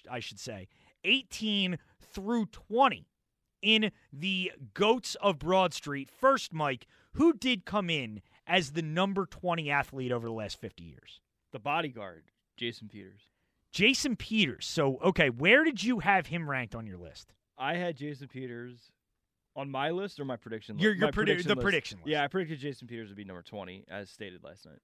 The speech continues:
Speaker 1: Wow. Well, under our formula that we just come up with here, um, you get one point for having him top twenty,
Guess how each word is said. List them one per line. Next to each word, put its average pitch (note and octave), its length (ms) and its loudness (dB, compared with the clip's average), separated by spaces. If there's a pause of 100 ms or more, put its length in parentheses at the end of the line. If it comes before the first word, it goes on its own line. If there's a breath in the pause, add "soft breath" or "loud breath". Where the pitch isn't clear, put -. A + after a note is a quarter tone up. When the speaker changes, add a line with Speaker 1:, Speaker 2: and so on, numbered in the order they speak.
(120)
Speaker 1:
Wow. B2+ 360 2
Well, B2 260 0
under A#3+ 260 6
our A3+ 120 10
formula C#3 760 0
that B2+ 140 -4
we C3+ 160 -4
just D3+ 240 0
come C#3+ 180 -4
up D3 160 0
with G#2+ 160 -10
here, F2 160 -14 (340 soft breath)
um, B2 320 2 (220 soft breath)
you D#3 140 -2
get D#3+ 180 8
one F3+ 240 2
point A#3+ 240 0
for A#3 140 2
having A3+ 200 6
him B3 120 -4
top A3+ 240 2
twenty, B2+ 400 -6